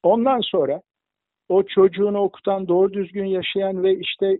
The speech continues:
iki milyon yıldır o yatakları tüketmeyen balıkçı bir müddet sonra Libya yollarından İtalya'ya geçmeye çalışıyor.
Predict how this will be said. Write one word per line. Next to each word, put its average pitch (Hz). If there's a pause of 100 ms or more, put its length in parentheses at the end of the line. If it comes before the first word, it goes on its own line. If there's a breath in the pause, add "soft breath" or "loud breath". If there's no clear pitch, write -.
iki 180
milyon 175
yıldır 160
o 175
yatakları 170
tüketmeyen 147
balıkçı 170 (560 soft breath)
bir 220
müddet 202
sonra 185
Libya 208
yollarından 170
İtalya'ya 220
geçmeye 208
çalışıyor. 160